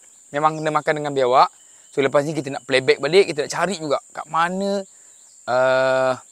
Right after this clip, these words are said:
masa yang dia makan tu. Kita nak tengok waktu pukul berapa, hari apa kan, kita nak tengok balik. Sebab benda tu memang terbukti dia makan dan dia mati. Kita nak tengok cara dia makan tu, lepas tu dia mengelupuh mati ke, ataupun dia lari ke macam mana,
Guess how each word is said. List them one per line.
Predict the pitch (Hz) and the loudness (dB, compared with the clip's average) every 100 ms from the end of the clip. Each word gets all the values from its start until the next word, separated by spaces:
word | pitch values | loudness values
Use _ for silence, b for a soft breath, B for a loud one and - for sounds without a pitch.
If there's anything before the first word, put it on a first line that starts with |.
| _ | _
masa | 131 131 - 156 | 0 4 4 2
yang | 139 135 | 0 -2
dia | 127 | -4
makan | 127 127 113 | -6 -8 -12
tu. | 95 _ - | -16 _ -12
Kita | 131 | -10
nak | 135 | -8
tengok | 135 - | -8 -10
waktu | 120 127 143 131 | -12 -12 -12 -12
pukul | 127 135 | -2 0
berapa, | 160 180 160 160 b b b b - | 0 -2 -4 -6 b b b b -20
hari | - 123 123 123 | -8 -6 -4 -2
apa | 143 170 190 160 | -2 0 -2 0
kan, | 160 135 104 - | -2 -4 -8 -12
kita | 135 120 | -8 -8
nak | |
tengok | 127 123 | -8 -8
balik. | 120 - - _ - _ _ | -8 -10 -18 _ -20 _ _
Sebab | - 180 165 | 0 0 2
benda | 160 180 196 | 0 2 0
tu | 202 | 0
memang | 202 190 185 165 | 0 0 -4 -6
terbukti | 170 151 151 - 170 147 | -6 -6 -8 -8 -6 -6
dia | 147 | -6
makan | 143 - 156 143 | -6 -2 -2 -2
dan | 135 127 | -4 -6
dia | 120 | -10
mati. | 123 104 - b b - | -12 -16 -18 b b -12
Kita | 139 180 | -4 -2
nak | 180 | -2
tengok | 185 196 - - | -4 -4 -4 -2
cara | 147 170 | 2 2
dia | 165 | 2
makan | 160 160 160 151 | 2 2 0 -2
tu, | 214 - b b - | -4 -6 b b -16
lepas | 127 160 | -8 -4
tu | 175 | -2
dia | |
mengelupuh | 165 165 165 - 160 | -2 -2 -4 -4 -4
mati | 151 147 180 160 | -4 -4 -6 -4
ke, | 170 190 202 | -2 -2 -2
ataupun | - 127 147 156 | -8 -8 -6 -4
dia | 151 | 0
lari | 151 165 175 175 | 2 2 0 -2
ke | 180 | -2
macam | 165 170 | -2 -4
mana, | 180 | -6